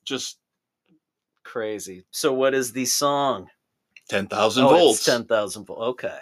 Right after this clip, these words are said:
Speaker 1: Yes, ten thousand Volts. Now, for an album review next week, we might want to split, and I have an idea.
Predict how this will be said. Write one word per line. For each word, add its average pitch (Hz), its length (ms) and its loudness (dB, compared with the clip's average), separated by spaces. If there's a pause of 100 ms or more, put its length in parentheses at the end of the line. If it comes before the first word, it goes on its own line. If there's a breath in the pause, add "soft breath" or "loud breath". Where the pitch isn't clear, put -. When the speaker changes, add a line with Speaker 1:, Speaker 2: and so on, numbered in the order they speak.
(140)
Speaker 1:
Yes, 160 440 0 (140)
ten 98 220 -4
thousand 113 520 -4
Volts. 127 360 2
Now, 131 360 2 (800)
for 131 260 6
an 120 160 -2
album 180 420 6
review 120 260 0
next 104 300 -6
week, 101 340 -14 (1800)
we 131 180 2
might 165 380 2
want 143 260 -2
to 131 60 -6
split, - 600 -10 (360)
and 113 160 -4
I 107 80 -2
have 120 240 -2
an 127 80 -4
idea. 110 440 -6